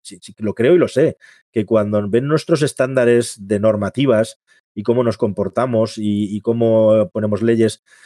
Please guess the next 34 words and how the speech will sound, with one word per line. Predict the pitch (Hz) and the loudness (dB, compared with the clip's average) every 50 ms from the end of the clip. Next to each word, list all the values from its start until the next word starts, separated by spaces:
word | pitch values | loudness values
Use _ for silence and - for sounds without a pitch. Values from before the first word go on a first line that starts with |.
| - _ _ | -20 _ _
los | - 107 101 | -6 -2 0
orientales, | 113 107 - 104 92 - 117 135 170 165 | 0 2 0 0 0 0 0 0 0 0
se | - - 101 | -2 -4 -4
ríen | 87 92 104 123 156 | -2 0 0 0 2
de | 170 156 | 0 0
nosotros | 107 92 - - 160 - 120 92 - | -2 -2 -4 -6 -4 -4 -4 -4 -4
por | - 101 87 | -6 -8 -6
lo | 92 87 | -6 -6
bajini, | 80 - - 135 165 139 | -8 -8 -8 -6 -4 -4
es | 95 90 | -4 -6
decir, | 85 90 98 87 | -6 -8 -10 -10
"Est-, | 85 - _ - | -12 -14 _ -20
est-, | - - _ | -20 -20 _
estos | - 98 - - 123 - | -20 -14 -12 -10 -10 -6
chalaos | - 113 101 101 113 151 156 | -2 -2 0 0 0 0 -2
nos | 170 117 98 | -2 -4 -6
los | 95 92 | -6 -6
vamos | 87 104 120 151 147 | -6 -4 -2 -2 0
a | 151 | 0
merendar, | 120 113 101 90 90 95 117 156 180 - _ _ - - _ _ _ _ _ - | 0 0 -2 -2 -2 -2 -2 -2 -2 -4 _ _ -20 -20 _ _ _ _ _ 0
pero, | 110 104 101 101 98 95 95 95 92 98 107 - | 2 2 4 4 2 2 0 -2 -4 -6 -6 -4
pero | 110 98 98 95 95 | -2 -2 -2 -2 -2
en | 95 95 101 | -4 -4 -4
un | 117 117 | -2 -2
parpadeo". | - - - - 101 95 113 131 98 - _ _ _ - - - - - - _ _ _ _ - | -2 -2 -2 -2 0 2 2 0 0 -2 _ _ _ -20 -20 -20 -20 -20 -20 _ _ _ _ 0
Y, | 127 123 120 117 | 2 4 4 4
bueno, | 113 127 139 196 196 | 4 4 2 2 0
pues | 165 123 104 | 0 0 0
hemos | 123 135 170 165 | 0 0 2 2
decidido | 170 165 - 143 131 123 127 120 117 113 | 2 2 2 2 2 4 4 4 4 4
vivir | 113 113 113 117 117 113 | 4 4 4 4 4 4
de | 110 | 2
esa | 104 117 113 | 0 0 0
manera | 104 107 104 120 131 160 214 285 | -2 0 0 2 2 2 0 -2